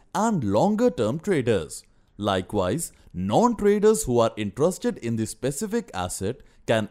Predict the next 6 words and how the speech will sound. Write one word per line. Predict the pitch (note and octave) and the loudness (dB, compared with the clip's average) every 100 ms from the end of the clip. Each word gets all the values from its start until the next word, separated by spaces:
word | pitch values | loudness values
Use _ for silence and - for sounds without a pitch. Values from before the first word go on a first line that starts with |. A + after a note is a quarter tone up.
| - | -2
also | C#3+ G#3 G#3+ B3+ | 2 2 2 -2
trade | A#3+ C#3 G2+ D#3+ | 0 -2 -2 -2
using | A#2+ G2 G2 C#3+ F3 | -2 -2 -2 -4 -2
a | G3+ | -6
futures | F#3+ A3 - B2 - | -2 -4 -2 -4 0
contract. | A2+ G#2+ C3 G#2 D#2+ _ | -2 0 2 0 0 _